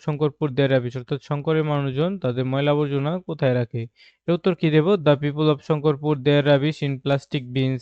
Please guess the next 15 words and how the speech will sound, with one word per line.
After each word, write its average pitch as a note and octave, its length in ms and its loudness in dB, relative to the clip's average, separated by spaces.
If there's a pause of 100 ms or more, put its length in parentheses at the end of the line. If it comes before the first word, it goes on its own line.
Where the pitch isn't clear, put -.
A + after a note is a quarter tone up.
and B2+ 180 0 (140)
leave C#3+ 260 0
them C3 180 0
in C3 160 -2
front C3 300 -2
of D#3+ 200 -2
their C3 200 0
home।" A#2+ 160 -4 (260)
অর্থাৎ - 280 -6
শঙ্কর D3+ 400 0
এলাকার D3 300 0
মানুষজন C#3+ 360 -2
তাদের C#3 260 0
ময়লা C#3+ 280 2
আবর্জনা C#3+ 420 0